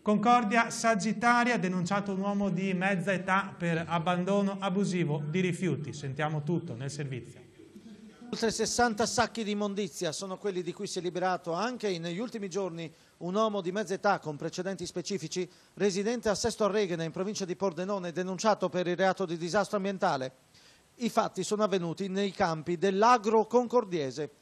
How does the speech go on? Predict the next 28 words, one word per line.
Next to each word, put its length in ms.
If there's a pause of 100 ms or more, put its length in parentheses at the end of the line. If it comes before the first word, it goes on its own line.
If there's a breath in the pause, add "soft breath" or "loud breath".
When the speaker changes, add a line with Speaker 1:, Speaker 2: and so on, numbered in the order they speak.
(240 loud breath)
Speaker 2:
tra 140
il 80
centro, 580
Loncon 760 (380 soft breath)
e 240
Levada. 500 (680 soft breath)
Lo 140
scorso 320
mese 220
era 120
stato 220
proprio 240
il 60
comune 300
di 120
Concordia 680 (260 loud breath)
a 100
denunciare 440
il 100
triste 260
accaduto 340
inserendo 420
delle 220
fotografie 520
nel 120
proprio 240
profilo 380
Facebook 520